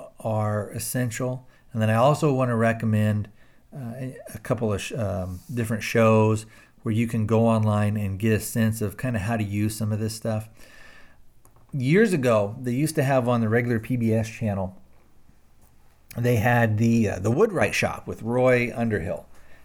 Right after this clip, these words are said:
And I think it was up until maybe, oh, in the late nineties, they had it pretty regular on, on the P B S stations. And then that sort of has kind of gone away.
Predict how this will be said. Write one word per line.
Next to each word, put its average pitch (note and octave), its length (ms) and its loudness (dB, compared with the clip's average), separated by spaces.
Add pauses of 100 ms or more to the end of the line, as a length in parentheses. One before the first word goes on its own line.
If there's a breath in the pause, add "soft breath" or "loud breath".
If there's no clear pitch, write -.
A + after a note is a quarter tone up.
And G#2+ 300 -6
I A#2+ 120 -10
think G#3 320 0
it G#2+ 120 0
was A2 300 0
up G#2+ 300 0
until A2 380 0
maybe, G#2+ 600 2 (120)
oh, A2 580 0 (400 soft breath)
in B2 140 0
the D#3+ 100 6
late C3+ 320 2
nineties, G#2+ 600 0
they F#2+ 80 -6
had G#2+ 180 -2
it - 160 -6
pretty C#3+ 240 0
regular G#2+ 640 0
on, F#2+ 560 -4
on G2 140 -6
the F#2+ 60 -8
P A#2 160 -6
B G#2 160 -2
S G2+ 140 -2
stations. F2 540 -8 (500 soft breath)
And A2 120 0
then C3 120 2
that C3+ 200 0
sort D3 200 2
of C3 60 2
has B2 160 -2
kind B2+ 240 -4
of A2 100 -6
gone A2 240 0
away. F#2+ 440 -2